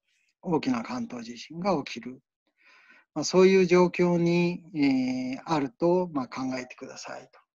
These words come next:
まあ、そんなようなことを前提にですね、あのー、じゃあ、えー、首都圏で起こりうる地震は何かっていうと、線が引いてあります。えー、斜めにですね、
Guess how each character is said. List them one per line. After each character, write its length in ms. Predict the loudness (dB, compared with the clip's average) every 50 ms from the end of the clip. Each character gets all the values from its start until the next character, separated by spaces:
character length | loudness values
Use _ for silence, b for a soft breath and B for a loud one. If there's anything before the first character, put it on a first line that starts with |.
| _ _ _ _ _ _ _ _ _ _ _ _ _ _ _ _ _ _ _ _ _ _ _ _ _ _ _ _ 0
ま 80 | 2 2
あ、 40 |
そ 180 | 4 4 4 6
ん 40 | 8
な 100 | 8 8
よ 120 | 10 8
う 20 | 8
な 140 | 8 6
こ 140 | 4 0 -2
と 200 | 2 4 4 6
を 80 | 4 4 4
前 200 | 2 2 2 2
提 240 | 2 2 2 2
に 160 | 2 2 0 0
で 120 | -2 -4
す 160 | -6 -6 -4
ね、 340 | -2 -2 -2 -4 -6 -10 _ _ _ _ _ -10
あ 60 | -4
の 720 | -2 0 0 0 0 -2 -2 -4 -4 -4 -4 -4 -6 -6 -8
ー、 40 | 0
じ 120 | 4 4
ゃ 100 | 6 6
あ、 300 | 4 2 -2 -6 -12 -18 _ _ _ _ _ _
え 60 | -10 -8
ー、 20 | -8 -8 -8 -8
首 80 | -8 -10 -2 0
都 120 | 0 2
圏 200 | 4 4 4 4
で 80 | 2 0
起 60 | -4 -6 -4
こ 140 | -2 0 0
り 60 | 2
う 120 | 2 0 0
る 100 | -2 -4
地 160 | -4 -4 -4
震 280 | -4 -2 0 0 0
は 100 | -2 -4
何 240 | -6 -6 -6 -6 -8
か 180 | -8 -12 -14 -16 _ _
っ 20 | _
て 80 | -18
い 60 | -18
う 40 | -18 -10
と、 400 | _ -4 -2 -2 -2 -4 -8 -8
線 260 | -4 0 4 6 8
が 140 | 8 8 4
引 160 | 4 0 -2
い 40 | -2
て 120 | -2 -4
あ 80 | -6 -4
り 80 | -4 -4
ま 160 | -6 -6 -6
す。 220 | -10 -12 -14 -16 -20 _ _ _ _ _ _ _ _ -18
え 380 | -14 -10 -10 -8 -8 -8 -8 -6
ー、 40 | -4
斜 360 | -2 0 0 2 2 2 0
め 40 | -2
に 80 | -4
で 80 | -8 -10
す 140 | -10 -6 -4
ね、 220 | -4 -4 -6